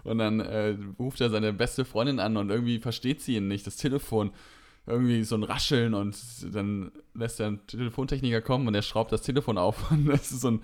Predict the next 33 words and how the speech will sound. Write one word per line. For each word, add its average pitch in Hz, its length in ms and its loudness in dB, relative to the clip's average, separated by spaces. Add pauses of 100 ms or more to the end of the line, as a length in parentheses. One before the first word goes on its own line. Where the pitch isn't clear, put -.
(260)
halbes 131 320 4
Kilo 135 220 4
Koks, 156 460 4 (120)
<laughs> - 60 -10 (140)
was 165 220 2
in 147 160 4 (260)
dieser 160 460 6 (200)
Ohrmuschel 156 440 6
drin 123 200 4
ist, 135 180 2
weil 135 100 4
er 139 100 6
halt 147 180 4
immer, 156 280 2
während 165 280 6
er 147 100 6
telefoniert 151 500 0
hat, 151 220 0 (280)
sich 143 200 -2
so 147 80 0
eine 135 100 4
Line 160 260 6
gezogen 135 480 6
hat 170 220 4
und 156 60 2
dann 156 180 6
<laughs> - 80 0
ist 156 160 8
immer 175 200 4
ein 160 100 6
bisschen 160 240 4
was 143 160 4
runtergefallen, 156 340 0